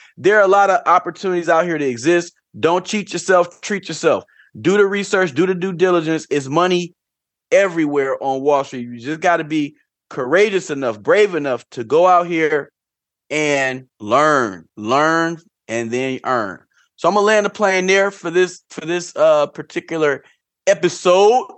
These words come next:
of the Bullish Picks podcast with your main man, a hundred grand, Ken Blanks Harrell. Please give us a five-star rating on your favorite podcasting platform if you found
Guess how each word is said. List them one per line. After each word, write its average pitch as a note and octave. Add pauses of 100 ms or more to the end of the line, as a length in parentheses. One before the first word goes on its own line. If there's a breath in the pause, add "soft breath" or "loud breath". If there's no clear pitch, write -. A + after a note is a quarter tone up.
(240 soft breath)
of D#3+
the D3
Bullish E3+
Picks F3
podcast F3+
with D#3+
your C#3+
main E3
man, E3+
a D#3
hundred D#3+
grand, D#3+
Ken D#3
Blanks D3+
Harrell. D#3 (500 loud breath)
Please A#3 (260)
give D#3+
us B3+
a A3+
five-star G#3+
rating F3
on D#3
your D3+
favorite F#3
podcasting E3+
platform B2 (300 soft breath)
if A#2+
you D3+
found C#3